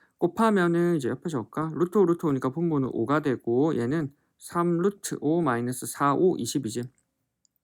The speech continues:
이거 어차피 루트 사는 이잖아. 에이, 계산하고 대입하는 게 편하겠다. 맞지? 그래서 삼에서 얘가 루트 사는 이가 되니까 삼에서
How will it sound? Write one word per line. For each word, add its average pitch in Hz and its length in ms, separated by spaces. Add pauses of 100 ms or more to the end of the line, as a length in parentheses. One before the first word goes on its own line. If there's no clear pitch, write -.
(480)
이거 190 100
어차피 151 400
루트 202 240
사는 147 180
이잖아. 127 600
에이, 123 260 (720)
계산하고 170 440
대입하는 113 360
게 113 80
편하겠다. 139 600
맞지? - 360 (640)
그래서 139 560
삼에서 196 680
얘가 151 320 (260)
루트 190 260
사는 156 340
이가 139 240
되니까 113 380
삼에서 214 680